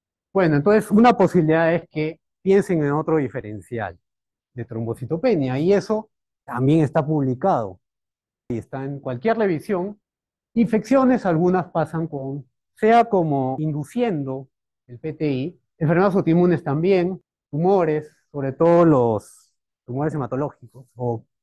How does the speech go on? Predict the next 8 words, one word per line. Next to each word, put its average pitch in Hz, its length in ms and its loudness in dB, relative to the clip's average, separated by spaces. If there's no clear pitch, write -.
neoplasias 151 600 0
hematológicas, 120 840 -8
cirrosis 196 480 4
también, 196 360 4
¿no? 202 140 4
Hay 170 200 2
trombocitopenia, 123 760 -4
¿no? 160 160 -12